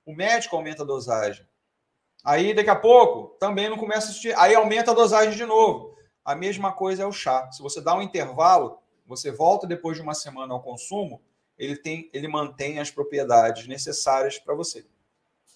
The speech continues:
Ok? Então, sete dias, intervalo sete dias. Sete dias, intervalo sete dias. Luciana, que tá falando com a gente aqui. Eu tenho um pescoço que trava. Esse mês tive que tomar remédio, usar colete,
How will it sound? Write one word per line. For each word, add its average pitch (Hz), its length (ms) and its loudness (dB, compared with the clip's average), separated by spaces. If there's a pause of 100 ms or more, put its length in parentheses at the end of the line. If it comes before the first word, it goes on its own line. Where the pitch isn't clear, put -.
(120)
Ok? 180 320 -2
Então, 123 160 -14
sete 175 340 0
dias, 185 380 -2
intervalo 160 460 -2
sete 165 260 -6
dias. 151 400 -8
Sete 139 240 -10
dias, 147 300 -8
intervalo 147 360 0
sete 160 280 -10
dias. - 360 -14 (1080)
Luciana, 160 440 -2
que - 80 -10
tá 151 120 -2
falando 151 260 2
com 151 60 2
a 147 80 4
gente 151 180 -4
aqui. 143 420 -6 (1120)
Eu 156 160 0
tenho 202 120 2
um 202 80 0
pescoço 180 520 4
que 180 120 -2
trava. 143 840 6 (320)
Esse 151 240 -4
mês 175 300 2
tive 175 160 -4
que 180 60 -6
tomar 151 240 0
remédio, 170 520 0
usar 160 220 2
colete, 156 580 0